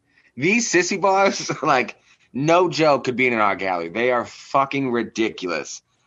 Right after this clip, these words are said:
The talent that is behind these sissy bars, um, not including mine, are,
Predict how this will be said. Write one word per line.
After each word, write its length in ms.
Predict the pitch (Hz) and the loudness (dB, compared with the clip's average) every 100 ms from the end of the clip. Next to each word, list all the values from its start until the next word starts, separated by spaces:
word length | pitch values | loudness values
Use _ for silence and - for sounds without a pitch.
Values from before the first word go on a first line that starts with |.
| _ - | _ -4
The 140 | 143 | -2
talent 580 | 151 - 123 127 151 160 | -2 0 2 4 4 0
that 180 | 147 135 | 0 2
is 360 | 120 120 110 95 | 4 4 2 2
behind 520 | 107 - 104 107 110 | 0 2 2 2 0
these 160 | 113 | -2
sissy 240 | - 110 123 | -4 -4 0
bars, 380 | 127 135 131 - _ _ _ _ _ _ _ - | 4 4 2 -6 _ _ _ _ _ _ _ 0
um, 640 | 117 113 107 101 85 95 | 4 4 4 2 -2 -2
not 220 | 107 110 104 | 0 0 0
including 340 | - 113 98 | -2 -2 0
mine, 440 | 90 95 107 131 131 _ _ - | 0 2 2 -2 -8 _ _ 0
are, 580 | 104 107 104 98 82 | 4 6 6 4 2